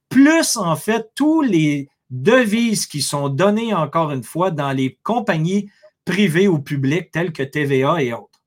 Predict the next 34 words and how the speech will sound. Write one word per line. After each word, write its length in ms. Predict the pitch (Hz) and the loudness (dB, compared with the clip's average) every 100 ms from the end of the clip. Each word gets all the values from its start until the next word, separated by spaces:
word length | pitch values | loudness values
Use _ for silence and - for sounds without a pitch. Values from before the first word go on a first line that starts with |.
| _ | _
Ok ? 180 | 151 160 | -4 -4
Donc, 260 | 135 135 135 _ _ | -2 -4 -8 _ _
on 100 | 156 | -4
a 100 | 185 | -2
compris 380 | 214 208 180 254 | 0 0 0 -4
que 100 | 214 | -2
les 100 | 180 | -2
médias 340 | 151 131 160 196 | -2 -2 0 0
sont 200 | - 131 | -2 -6
complètement 720 | 185 208 202 165 160 180 180 - _ _ _ | -2 0 0 -4 -2 -2 -2 -8 _ _ _
manipulés. 640 | 120 117 131 165 247 330 | -8 -6 -4 0 0 0
Pourquoi ? 460 | 330 175 - 247 311 | 0 -4 0 2 2
Parce 220 | 214 - | 0 -4
que 80 | 170 | -2
le 160 | 160 | 0
gouvernement 520 | 151 190 190 175 208 233 | 0 0 0 0 -2 -2
fédéral 540 | - 170 143 165 214 | -4 -2 0 0 0
les 140 | 165 | -2
subventionne. 840 | 139 156 135 135 117 - 196 262 202 _ _ _ - - _ - | -4 -4 -2 -2 -2 -2 -2 -4 -12 _ _ _ -20 -20 _ -4
Et 500 | 147 147 147 139 - _ | -2 -2 -2 -4 -10 _
l'autre 540 | 131 196 269 262 196 196 | 0 4 4 2 0 0
manière 420 | 185 175 202 202 | 2 0 0 0
de 100 | 151 | -2
subventionner 680 | - 165 160 156 165 156 151 | -6 -4 -2 -2 -4 -4 -4
aussi, 320 | 131 - 262 | -4 -4 -4
c'est 140 | - | -4
la 160 | 156 143 | -4 -4
quantité 480 | - 233 233 - 233 | -4 -4 -4 -8 -10
de 60 | |
publicité 640 | - 175 147 139 - 214 214 | -2 -2 -2 -6 -4 -4 -2
qu'on 200 | 165 143 | -4 -4
a 80 | 135 | -4
vue 220 | 139 196 | 0 0
apparaître 640 | 156 156 147 180 175 - | 2 0 0 0 -2 -6